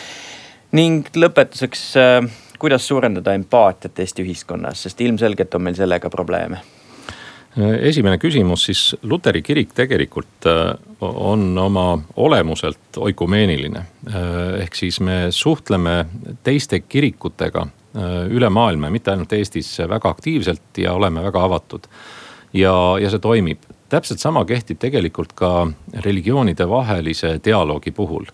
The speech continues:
Speaker 2: Eestis on meil seda dialoogi suhteliselt vähe. Meil on olnud suhteliselt juhuslikud kokkusaamised minul endal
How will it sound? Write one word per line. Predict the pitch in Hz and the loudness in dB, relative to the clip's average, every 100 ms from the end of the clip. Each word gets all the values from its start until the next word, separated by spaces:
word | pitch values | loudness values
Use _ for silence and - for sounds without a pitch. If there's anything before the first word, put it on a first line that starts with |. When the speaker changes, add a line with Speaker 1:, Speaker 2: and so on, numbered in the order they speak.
| - - - - - _ | -20 -20 -20 -20 -20 _
Speaker 2:
Eestis | 139 175 127 107 - 110 | 2 4 2 0 0 2
on | 117 123 | 2 2
meil | 107 | 2
seda | 117 110 107 | 0 0 0
dialoogi | 139 123 107 101 104 | 2 2 0 -2 -2
suhteliselt | 143 135 95 87 - | 0 0 -2 -4 0
vähe. | 120 107 80 | 0 0 -2
Meil | 98 107 | -2 0
on | 107 | 0
olnud | 131 98 - - | 2 0 -4 -6
suhteliselt | 151 165 98 85 80 | -4 -2 -2 -2 -2
juhuslikud | 131 123 - 78 82 | -2 -2 -4 -8 -2
kokkusaamised | 117 - 92 87 87 78 85 | -2 -2 -4 -2 -2 -4 -2
minul | 107 104 120 | 2 2 2
endal | 98 | 2